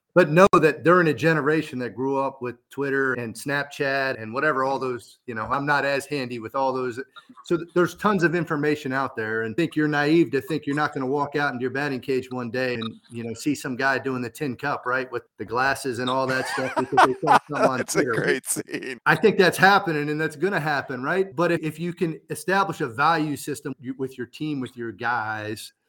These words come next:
Speaker 1: and you can be communicative with them, you can listen, and to be thoughtful and timely when you do talk to them about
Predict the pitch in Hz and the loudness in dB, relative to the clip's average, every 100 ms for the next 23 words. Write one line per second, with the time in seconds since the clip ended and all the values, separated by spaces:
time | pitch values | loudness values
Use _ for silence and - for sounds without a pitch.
0 | _ _ _ 110 120 147 156 151 123 151 | _ _ _ -10 -8 -6 -4 -4 0 0
1 | 165 - 147 143 135 - _ - 151 120 | 0 -2 -2 0 -2 -6 _ -6 -4 0
2 | 147 147 120 127 131 131 123 156 170 - | -2 -2 -8 -8 -6 -4 -2 -2 -2 -6
3 | 123 127 127 _ _ - 113 123 151 151 | -6 -8 -12 _ _ -14 -10 -4 -2 -2
4 | 160 160 160 147 135 113 - 160 160 131 | 2 2 0 -6 -6 -6 -4 -2 -2 -2
5 | 123 120 123 120 170 170 135 123 - 120 | -4 -4 -6 -4 -6 -2 -2 -2 -4 -6
6 | 113 113 117 131 - | -6 -6 -4 -4 -6